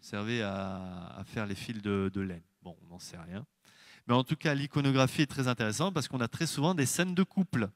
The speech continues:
soit sur des disques en lapis lazuli qui décoraient la, la tête des épingles, soit directement en cuivre. Donc on a des scènes de couple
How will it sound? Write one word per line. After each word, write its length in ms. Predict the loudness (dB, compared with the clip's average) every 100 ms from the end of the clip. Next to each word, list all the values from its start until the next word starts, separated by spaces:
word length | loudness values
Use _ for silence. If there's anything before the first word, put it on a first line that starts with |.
| _ _ _ _
soit 220 | -2 2
sur 160 | 2 2
des 140 | 0
disques 300 | 0 -2 -2 -2
en 40 |
lapis 280 | -2 0 0
lazuli 460 | 0 2 0 -2
qui 180 | -4 -6
décoraient 340 | -6 -2 0 2
la, 160 | 0
la 140 | -2 -6
tête 180 | -6
des 160 | -6 -6
épingles, 300 | -4 -6 -6
soit 120 | -8
directement 380 | -6 -6 -6 -8
en 40 | -6
cuivre. 220 | -6 -6
Donc 200 | -6 -6
on 80 | -6
a 80 |
des 160 | -2 -4
scènes 280 | -4 -6 -2
de 100 | -4
couple 380 | -2 -4 -4